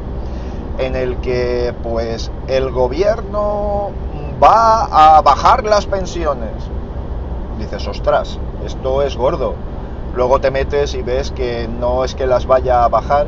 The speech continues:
sino que no las va a subir en función de lo que, de la estimación que había el año anterior, pero sí en función del incremento de, del I P C.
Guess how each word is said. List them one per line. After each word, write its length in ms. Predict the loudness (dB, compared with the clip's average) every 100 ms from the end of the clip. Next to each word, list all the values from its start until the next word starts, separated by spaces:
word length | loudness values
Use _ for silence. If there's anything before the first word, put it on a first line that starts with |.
| -4 -8 -8 -8
sino 500 | -6 -4 -2 -4 -4
que 140 | -4
no 200 | 0 4
las 240 | 6 6
va 220 | 8 8 8
a 40 |
subir 560 | 6 -4 -4 -6 -6 -6 -8 -8 -6
en 240 | -6 -4 -6
función 640 | -6 -4 -4 -2 -2 -2
de 120 | -2
lo 180 | -2 -2 -4
que, 200 | -8 -6
de 140 | -4 0
la 100 | 0
estimación 540 | -2 -4 -2 -2 -4
que 80 | -2
había 220 | 0 2
el 80 | 0
año 160 | 0
anterior, 480 | -4 -4 -4 0 0 -2 -8 -8 -4
pero 260 | 0 0 0
sí 220 | -2 -4
en 120 | -4
función 580 | -4 -8 -6 -4 -4 -2
del 160 | -2 -2
incremento 720 | -4 -4 -4 -4 -4 -4 -2
de, 640 | -2 -2 -2 -2 -2 -4 -6 -6 -6
del 180 | -4 -6
I 40 | -6
P 80 | -6
C. 160 | -6